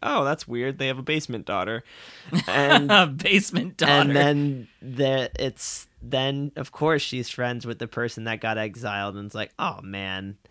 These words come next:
Speaker 1: She calls him, "Oh, yeah, I guess he was the Onion Knight."
Speaker 2: Yeah.
Speaker 1: That's,
Speaker 2: Sir, Sir
Speaker 1: that's pretty
Speaker 2: Davos.
Speaker 1: cool. That's pretty cool, though.
Speaker 2: Yeah.
Speaker 1: And they have a, a moment, and it's just sort of like, "Well, shoot, he's not a very good father <laughs> figure." It's like, "Well, he's in the dungeon. Forget about him."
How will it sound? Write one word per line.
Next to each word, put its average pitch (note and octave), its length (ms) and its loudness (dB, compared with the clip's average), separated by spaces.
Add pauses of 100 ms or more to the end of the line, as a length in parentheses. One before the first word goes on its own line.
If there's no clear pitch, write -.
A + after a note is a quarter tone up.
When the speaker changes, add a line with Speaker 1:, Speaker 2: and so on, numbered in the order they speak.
(280)
Speaker 1:
She - 160 -8
calls C#3+ 240 -4
him, C#3 220 -6
"Oh, G3 120 -4
yeah, C4+ 180 -4
I - 80 -4
guess - 180 -2
he G#4+ 80 -2
was C4+ 220 -2
the G#2+ 120 -2
Onion G2 280 -4
Knight." F#2+ 360 -6
Speaker 2:
Yeah. G2+ 400 -6 (220)
Speaker 1:
That's, C3+ 160 0
Speaker 2:
Sir, D#3 220 0
Sir D#3+ 160 0
Speaker 1:
that's C#3 200 2
pretty G#2+ 200 -2
Speaker 2:
Davos. C3 80 -8
Speaker 1:
cool. A#2+ 200 -4 (480)
That's B2+ 240 -2
pretty - 240 -8
cool, - 220 -10
though. - 220 -8
Speaker 2:
Yeah. A2 340 -6 (280)
Speaker 1:
And C3+ 140 -2
they C#3 100 2
have C#3 200 2
a, C3 160 -4 (140)
a C#3 120 -2
moment, C3+ 480 -2
and B2+ 100 -4
it's B2+ 140 -8
just - 160 -8
sort C3 160 -6
of B2 100 -6
like, B2+ 240 -2 (340)
"Well, B2+ 220 -6
shoot, B2 440 -6
he's C#3 200 -6
not F3 220 0
a - 20 0
very C#3+ 240 0
good C3+ 180 -6
father - 220 -8
<laughs> - 80 -18
figure." - 420 -12 (960)
It's - 80 -20
like, D3 240 2
"Well, A3 220 6
he's A3 160 4
in G#3+ 80 2
the G3+ 80 2
dungeon. C3+ 380 0
Forget C3+ 340 -2
about - 300 -6
him." C#3+ 260 -6